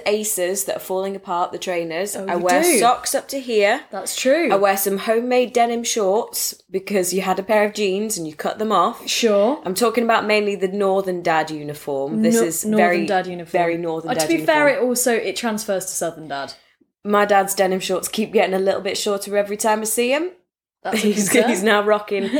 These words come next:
Speaker 2: <laughs>
Speaker 1: denim hot pants.
Speaker 2: Just like, do you remember those ones that just used to go cut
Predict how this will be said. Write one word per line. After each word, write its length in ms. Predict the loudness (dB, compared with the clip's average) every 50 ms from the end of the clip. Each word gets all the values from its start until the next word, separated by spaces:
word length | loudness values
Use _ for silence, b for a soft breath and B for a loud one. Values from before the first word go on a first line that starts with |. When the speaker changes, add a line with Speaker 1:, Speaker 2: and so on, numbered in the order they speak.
| -2 -2
Speaker 2:
<laughs> 200 | 0 0 2 4
Speaker 1:
denim 300 | 4 4 4 2 2 2
hot 240 | 2 2 2 2 2
pants. 500 | 2 2 2 2 -2 -4 -6 -6 -2 -2
Speaker 2:
Just 240 | 0 -2 0 0 2
like, 200 | 2 2 2 -2 B B B B B B B
do 80 | -2
you 80 | -2 0
remember 180 | 2 2 2 2
those 140 | 2 2
ones 300 | 2 2 2 2 0 0
that 200 | -2 -2 -2 -2
just 160 | -4 -6 -8 -8
used 140 | -8 -8
to 60 | -8 -6
go 320 | -2 0 0 0 -2 -4 -8 -6
cut 200 | -4 -4 -4